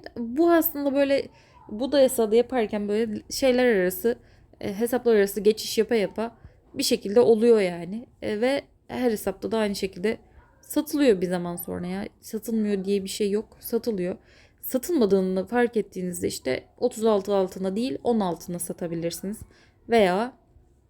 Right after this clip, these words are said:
burada reklam süresi bunun dolmuş. Onun için yeniden bir reklam verdim buraya. Daha aktif olacaktır. <clears throat>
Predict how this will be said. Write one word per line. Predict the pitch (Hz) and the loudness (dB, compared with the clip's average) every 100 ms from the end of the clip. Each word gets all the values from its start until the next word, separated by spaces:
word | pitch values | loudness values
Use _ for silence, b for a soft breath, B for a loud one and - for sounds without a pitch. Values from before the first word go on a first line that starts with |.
| _ _ _ _ _ _ _ _ _ _ - | _ _ _ _ _ _ _ _ _ _ -10
burada | 202 208 214 214 | -6 0 2 2
reklam | 214 - 220 220 | 0 -2 -4 -2
süresi | 226 208 208 220 - | 0 0 -2 -6 -6
bunun | 190 196 202 | -6 -4 0
dolmuş. | 196 196 226 - - | 2 0 -2 -8 -8
Onun | 202 196 | -4 -4
için | 190 196 190 | -6 -6 -4
yeniden | 185 185 185 | -2 -4 -2
bir | 185 | 0
reklam | 180 - 190 185 190 | -2 -2 -4 -4 -4
verdim | 175 165 170 | -4 -4 -4
buraya. | 170 185 - b b b b b _ _ - | -4 -4 -6 b b b b b _ _ -14
Daha | 196 202 | -8 -6
aktif | - - 185 - - | -6 -6 -12 -14 -16
olacaktır. | 190 165 175 170 - 262 - _ b b b - | -16 -10 -8 -8 -8 -10 -12 _ b b b -10
<clears throat> | 226 - | -8 0